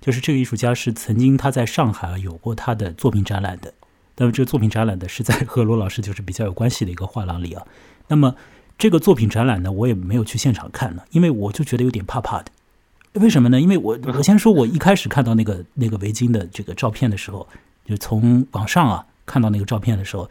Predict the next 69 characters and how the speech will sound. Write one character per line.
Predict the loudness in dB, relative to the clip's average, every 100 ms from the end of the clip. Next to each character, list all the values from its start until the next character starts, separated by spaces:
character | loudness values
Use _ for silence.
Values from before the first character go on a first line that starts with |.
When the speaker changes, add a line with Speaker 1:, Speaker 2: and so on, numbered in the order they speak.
| _
Speaker 1:
是 | -8
什 | -6
么 | -6
反 | -8 -10
应 | -10 -10
啊？ |
我 | -8
就 | -4
觉 | -2 -2
得 | -2
这 | -2
个 |
照 | -2 0
片 | 0
还 | -2
挺， | -6 -6 -6
挺 | -6 -2
漂 | 0
亮 | 0 0
的， | -6 -8 -4 -4 -4
<laughs> | -8 -4 0
就 |
是， | 2 2 0 -6 -6
对， | 2 2
就 | 4
是 | 2 2
好 | 2
像 | 2 2 0 0
要， | 2
Speaker 2:
嗯。 | 4
Speaker 1:
要 | 2 2 -2 -16 -20 -20 -20 _ -18
是 | -12 -6 -2
一 | 0
个， | 0 0
就 | -2
是 | -2 -2 -2 _ _ -2
要 | 0 0
处 | -4 0 2
理 | 2
很 | 0 -2
久 | -2 -4 -8
之 | -8
后 | -6 -8
啊， | -10
才 | -12 -12 -10
把 | -8 -8
一 | -8 -12
个 | -12
图 | -12 -6
像 | -2 -2
给 | -4
拍 | -10 -10
出 | -8
来， |
就 | -8
肯 | -6 0
定 | 0
不 | 0
是 | -4 -2
就 | -4
随 | -4
便 | -4 -4
拍 | -4
拍 | -2 -2
那 | -4
种 | -6
感 | -10
觉 | -12 -16
了。 | -16